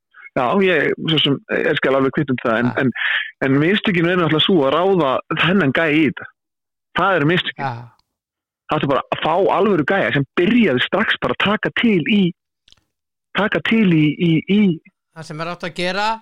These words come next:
Speaker 2: er átt að sel-, láta Solskjaer vera áfram og selja Pogba í janúar.
Speaker 1: Algjörlega. Og
Speaker 2: Fá,
Speaker 1: það, það
Speaker 2: fá
Speaker 1: er
Speaker 2: tvo leikmenn
Speaker 1: Já.
Speaker 2: og koma svo, áfram.
Speaker 1: Já,
Speaker 2: Þú veist.
Speaker 1: og það, það að menn sé að hugsa um það að fara að borga Pogba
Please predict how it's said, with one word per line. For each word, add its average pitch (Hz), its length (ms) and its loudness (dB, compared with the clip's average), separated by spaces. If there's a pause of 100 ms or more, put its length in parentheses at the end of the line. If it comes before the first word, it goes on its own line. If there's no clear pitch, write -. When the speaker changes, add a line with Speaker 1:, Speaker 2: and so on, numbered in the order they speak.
(420)
Speaker 2:
er 139 100 -14
átt 135 100 -20
að 143 80 -14
sel-, 185 300 -8 (180)
láta 175 320 -6
Solskjaer 185 380 -2
vera 151 180 2
áfram 180 220 -2
og 160 60 -8
selja 190 360 -2
Pogba 170 480 -4
í 160 120 -4
janúar. 127 360 -12 (460)
Speaker 1:
Algjörlega. 120 500 0 (800)
Og 117 40 -4
Speaker 2:
Fá, 117 80 -2
Speaker 1:
það, 107 120 0
það 104 260 0
Speaker 2:
fá 117 60 0
Speaker 1:
er 180 180 0
Speaker 2:
tvo 185 160 0
leikmenn 196 480 -2 (880)
Speaker 1:
Já. 123 100 -2
Speaker 2:
og 156 600 -2
koma 208 280 -2
svo, 107 200 -8
áfram. 156 420 -4 (540)
Speaker 1:
Já, 131 120 0
Speaker 2:
Þú 98 160 -2
veist. 139 180 -8
Speaker 1:
og 123 280 -2
það, 139 260 -2 (240)
það 139 220 -2
að 120 100 0
menn 139 160 0
sé 135 100 0
að 117 120 0
hugsa - 260 0
um 139 80 -2
það 143 80 -2
að 135 80 -4
fara 123 140 -2
að - 80 -12
borga 139 360 -2
Pogba - 460 -6